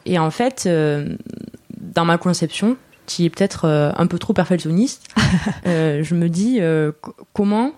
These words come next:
en fait, euh, moi, je peux prendre la décision de, de faire naître quelqu'un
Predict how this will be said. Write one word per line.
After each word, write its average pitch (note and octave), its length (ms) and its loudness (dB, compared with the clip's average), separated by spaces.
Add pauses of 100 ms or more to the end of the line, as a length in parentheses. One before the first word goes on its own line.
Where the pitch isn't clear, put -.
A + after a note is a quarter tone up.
(120)
en D#3+ 60 -4
fait, - 400 -4 (520)
euh, D3+ 200 0
moi, F3 320 0 (100)
je D#3+ 140 -10
peux E3 120 0
prendre A3+ 260 0
la F#3 100 2
décision F3 560 0 (420)
de, C#3+ 480 -6
de D3 120 -12
faire E3+ 220 0
naître F3+ 360 2
quelqu'un E3 400 -4